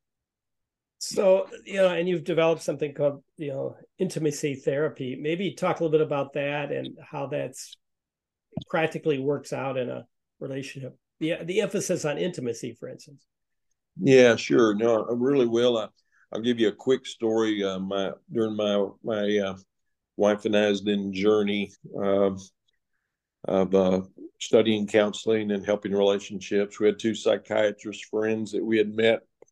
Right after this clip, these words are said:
Speaker 2: Frank Minirth and Paul Meyer. Some of my studies, they asked us to help with, uh, Christian psychiatric clinics. So we helped start a number of Christian units in,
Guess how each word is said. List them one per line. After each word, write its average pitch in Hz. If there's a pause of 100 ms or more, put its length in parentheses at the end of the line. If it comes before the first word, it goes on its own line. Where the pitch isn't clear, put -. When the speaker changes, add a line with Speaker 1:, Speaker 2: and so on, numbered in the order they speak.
(100)
Speaker 2:
Frank 113
Minirth 110
and 104
Paul 110
Meyer. 110 (260)
Some 113
of 113
my 104
studies, 123 (220)
they 107
asked 117
us 110
to 110
help 110
with, - (520)
uh, -
Christian 107
psychiatric 101
clinics. 107
So 101
we 123
helped -
start 110 (440)
a -
number 110
of 101
Christian 104
units 101
in, 95